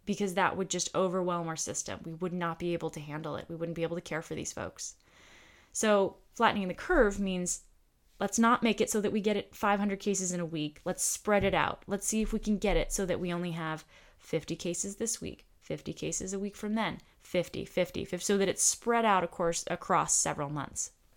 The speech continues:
If that's done, a couple of things happen. Number one, hospitals have the bandwidth and have the resources to take care of not only those who have covid nineteen, but other people who need care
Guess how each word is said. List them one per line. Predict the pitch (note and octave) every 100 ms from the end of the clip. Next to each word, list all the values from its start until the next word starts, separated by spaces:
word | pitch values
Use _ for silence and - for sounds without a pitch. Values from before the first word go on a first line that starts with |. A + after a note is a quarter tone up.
| - - - - - - - -
If | B3 C#4+ -
that's | G3+ F3 -
done, | F3+ E3 D#3+ G3 - - -
a | -
couple | G3+ F#3+ E3+
of |
things | E3+ D#3+ -
happen. | F3+ - -
Number | F3 F3+
one, | F3+ A3+ G3+ E3+ G3+ A#3 - - -
hospitals | G#3+ G3+ - A3 A3 -
have | F#3 F3 F3
the |
bandwidth | F3 F#3 F3+ F3 F#3+ A#3+
and | E3+
have | D#3+ E3+
the | D#3
resources | E3+ A#3 A#3 F#3+ E3+ F3+ F#3+
to | G3
take | - D#3+
care | - E3+
of | F3+
not | A3 C4 D#4+
only | D#4+ C#4
those | G#3+ F3 D#3+
who | E3+
have | F3 E3+
covid | - D#3+ E3
nineteen, | - - - D#4+ A3+ F#3 - - - - - _
but | A#3+ B3
other | A#3+ C4+
people | C4+ A3+ G#3+
who | G#3+ A#3
need | A3 G#3+
care | - E4 D4+ -